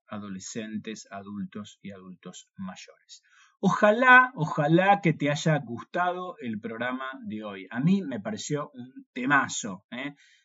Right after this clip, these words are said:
Este, ojalá lo hayas disfrutado. Así que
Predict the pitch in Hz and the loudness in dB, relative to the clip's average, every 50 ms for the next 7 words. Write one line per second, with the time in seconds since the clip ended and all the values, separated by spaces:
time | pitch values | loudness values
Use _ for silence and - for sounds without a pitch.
0 | _ _ - 123 - - _ - 123 107 - 143 - - 135 127 139 160 160 156 | _ _ -12 -12 -12 -12 _ -12 -12 -10 -10 -12 -8 -6 -4 0 2 2 2 4
1 | 156 151 - 135 110 110 107 104 - - 117 113 123 160 175 190 196 196 196 _ | 2 0 -2 -4 -6 -8 -10 -12 -10 -12 -10 -4 0 0 0 0 0 -4 -8 _
2 | _ _ _ _ _ _ _ - - 160 - 220 196 214 208 196 196 196 - | _ _ _ _ _ _ _ -4 -2 0 0 -2 -2 0 2 2 2 0 -2